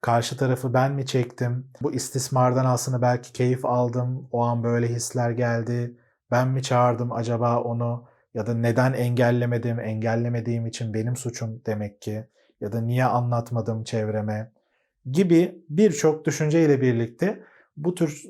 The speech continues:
sorunları yaşayan kişiler kendini suçlu olarak görebiliyorlar. Bu suçluluk düşünceleri tabii çoğu zaman bilinç dışı düzeyde oluyor. Hani kişi bilinçli olarak belki çok fazla bu konular üzerinde kafa yormuyor ya da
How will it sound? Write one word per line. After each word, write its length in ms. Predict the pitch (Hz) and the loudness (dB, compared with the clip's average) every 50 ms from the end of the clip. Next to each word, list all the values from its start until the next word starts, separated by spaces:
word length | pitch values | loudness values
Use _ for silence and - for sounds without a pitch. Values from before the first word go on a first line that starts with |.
| 165 | -10
sorunları 460 | - - 156 147 151 147 147 151 143 | -2 2 4 4 4 4 2 4 4
yaşayan 480 | 143 143 143 139 135 135 143 135 135 131 | 4 4 4 2 0 0 0 0 0 -2
kişiler 480 | 131 147 135 - 139 135 131 135 135 135 | -2 -4 -4 -2 0 0 0 0 0 -2
kendini 400 | - 160 156 143 135 139 160 156 | -2 -2 0 0 -2 -2 -4 -6
suçlu 600 | - - 139 - - - - 143 147 151 147 - | -4 -6 -6 -6 -6 -4 0 2 2 2 0 -4
olarak 460 | - 120 120 120 123 135 147 147 - - | -4 -2 0 0 0 -2 -2 -4 -4 -2
görebiliyorlar. 880 | 120 120 147 156 151 147 143 131 110 90 82 87 - - - - - _ | 0 0 0 0 0 0 0 2 0 0 -2 -6 -12 -16 -20 -20 -10 _
Bu 80 | - 175 | 0 0
suçluluk 580 | 175 - 190 185 185 - 185 190 196 185 190 - | 4 4 2 2 4 4 4 4 4 2 4 2
düşünceleri 640 | 165 156 - 170 165 165 160 160 156 160 156 151 | 2 2 4 2 4 6 6 6 6 8 6 6
tabii 380 | 156 165 160 151 156 151 156 151 | 6 4 4 6 4 4 4 2
çoğu 240 | - - 170 170 165 | 2 2 4 4 6
zaman 320 | 143 147 143 147 143 139 131 | 6 4 4 4 4 4 4
bilinç 340 | 135 143 160 147 - - | 4 2 2 0 0 -2
dışı 220 | 147 131 - 131 113 | -2 -2 -2 -2 -2
düzeyde 640 | 120 113 110 120 113 110 107 107 120 117 117 - - | -2 -2 0 0 0 0 -2 -2 -2 -2 -2 -4 -4
oluyor. 360 | 101 98 95 92 92 87 90 | -6 -6 -6 -4 -6 -6 -6
Hani 160 | 95 95 92 | -6 -8 -8
kişi 300 | - - - - 117 98 | -6 -6 -4 -4 -2 0
bilinçli 400 | 113 110 117 120 117 - - 139 | 0 0 0 0 -2 0 2 2
olarak 380 | 127 120 117 117 113 113 113 - | 2 4 4 4 2 2 0 -2
belki 260 | 113 110 113 - - | -2 -2 -2 -6 -6
çok 220 | - 127 123 127 | -6 -6 -6 -2
fazla 340 | - 117 113 107 104 110 104 | 0 0 0 0 -2 -6 -10
bu 60 | - | -10
konular 300 | - - 113 110 110 107 | -8 -6 -6 -4 -4 -6
üzerinde 460 | 107 104 104 107 107 107 104 110 110 | -6 -6 -6 -6 -6 -6 -6 -8 -8
kafa 400 | - - 110 - - 120 113 107 - | -6 -8 -8 -4 -2 -2 -2 -2 -4
yormuyor 540 | 110 117 123 123 120 113 101 92 87 85 90 | -2 0 2 2 0 0 -4 -6 -8 -8 -8
ya 180 | 101 107 107 101 | -6 -6 -4 -4
da 220 | 110 113 110 - | -4 -4 -6 -8